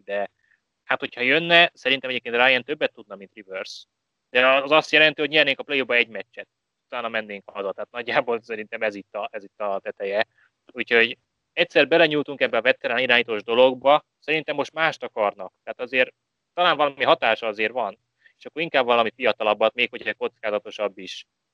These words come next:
Akár mondjuk, hogyha, hogyha James-t kiszabadítják New Orleansból. Még azt is el tudom képzelni, hogy ide hozzák, aztán háfa. Mert így, így ez lenne itt a lényeg, hogy, hogy valami, valami kifutása legyen ennek, hogy hát, ha elsül csodálatosan,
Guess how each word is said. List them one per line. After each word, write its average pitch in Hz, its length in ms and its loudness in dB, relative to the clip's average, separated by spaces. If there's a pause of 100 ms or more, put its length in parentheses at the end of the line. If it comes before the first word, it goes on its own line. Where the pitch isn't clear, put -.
(120)
Akár 127 420 2
mondjuk, 120 540 -6
hogyha, 127 380 -6
hogyha 123 240 -6
James-t 135 460 2
kiszabadítják 120 880 0
New 117 140 -10
Orleansból. 98 680 -2 (460)
Még 127 180 2
azt 175 180 6
is 175 160 -8
el 131 120 6
tudom 117 260 -4
képzelni, 101 440 -2
hogy 107 120 -10
ide 143 160 0
hozzák, 139 480 2
aztán 131 340 -8
háfa. 120 500 -2 (760)
Mert 120 240 -4 (260)
így, 135 160 -20
így 139 140 -14
ez 160 160 0
lenne 113 260 -2
itt - 160 -8
a 110 40 -8
lényeg, 107 380 -2
hogy, 120 140 -14
hogy 127 180 -14
valami, 143 760 0
valami 143 380 -4
kifutása 127 640 -6
legyen 117 280 -2
ennek, 110 340 -2
hogy - 140 -20
hát, 170 240 4
ha 135 120 -6
elsül 139 400 2
csodálatosan, 143 840 -4